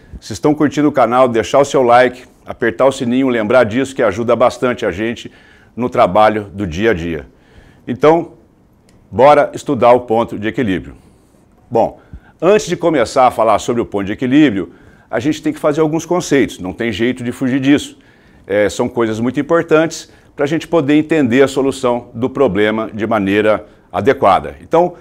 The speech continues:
a primeira noção que eu quero passar pra vocês, todo mundo já conhece, do que que é lucro, né?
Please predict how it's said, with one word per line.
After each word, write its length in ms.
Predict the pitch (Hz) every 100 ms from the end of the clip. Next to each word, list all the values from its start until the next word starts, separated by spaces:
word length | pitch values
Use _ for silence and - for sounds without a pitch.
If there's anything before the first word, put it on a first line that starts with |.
| - -
a 40 |
primeira 340 | - 175 196 208
noção 360 | 196 - 156
que 60 | 143
eu 40 |
quero 180 | 127 117
passar 280 | 131 135 147
pra 100 | 170
vocês, 380 | 180 180 175 170
todo 200 | 131 123
mundo 160 | 123
já 140 | 107 135
conhece, 340 | 165 156 156
do 120 | 170
que 100 | 160
que 100 | -
é 60 | 202
lucro, 480 | 175 151 170 113 107
né? 200 | 131